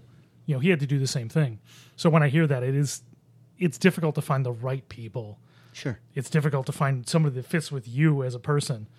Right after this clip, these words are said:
Speaker 1: because
Speaker 2: Mm-hmm.
Speaker 1: that's, that's a big part of it, because they have to work with you, not only as a business owner, but as a personality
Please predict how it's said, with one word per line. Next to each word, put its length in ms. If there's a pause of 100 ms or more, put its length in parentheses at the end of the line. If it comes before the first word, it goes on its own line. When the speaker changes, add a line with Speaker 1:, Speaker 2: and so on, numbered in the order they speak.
(520)
Speaker 1:
because 260
Speaker 2:
Mm-hmm. 100
Speaker 1:
that's, 400 (400)
that's 180
a 40
big 300
part 220
of 80
it, 120
because 240
they 80
have 140
to 60
work 280
with 260
you, 460 (600)
not 160
only 140
as 100
a 40
business 340
owner, 240
but 160
as 120
a 40
personality 800